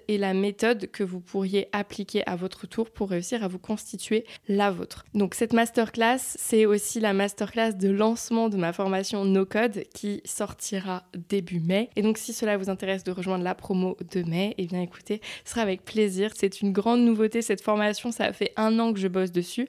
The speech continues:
Et c'est en repensant à la jeunesse de ce programme que je me suis dit qu'il serait peut-être intéressant que je prenne mon micro un peu pour vous raconter. Donc, pourquoi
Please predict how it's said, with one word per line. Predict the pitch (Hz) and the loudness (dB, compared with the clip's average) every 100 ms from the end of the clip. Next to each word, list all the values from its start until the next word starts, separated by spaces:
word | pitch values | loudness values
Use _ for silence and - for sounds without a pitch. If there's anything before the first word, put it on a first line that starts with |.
| - | -4
Et | |
c'est | 202 - | -6 0
en | 196 | 0
repensant | 190 240 240 233 262 247 | 4 2 4 2 4 4
à | |
la | 190 | 4
jeunesse | 185 208 214 220 | 2 2 2 2
de | 196 | -4
ce | - | -8
programme | - 185 180 190 220 254 - - - | -2 0 2 0 0 -2 -6 -20 -4
que | - | 0
je | 208 | 2
me | |
suis | 202 208 | 2 0
dit | 233 | -2
qu'il | 233 | -2
serait | - 185 | 0 -2
peut-être | 196 202 | -2 -4
intéressant | 202 202 190 220 | -2 -2 -2 -2
que | 220 | -4
je | 196 | -2
prenne | 226 | 2
mon | 220 | 4
micro | 190 180 - | 4 2 0
un | 208 | -2
peu | 180 220 | -2 -6
pour | 202 | -4
vous | 185 | 0
raconter. | 190 190 190 175 170 - _ | 0 0 -2 -4 -6 -12 _
Donc, | - 190 - - _ | -2 -2 -2 -16 _
pourquoi | - 254 - - 254 247 277 | -4 -4 -2 4 6 6 4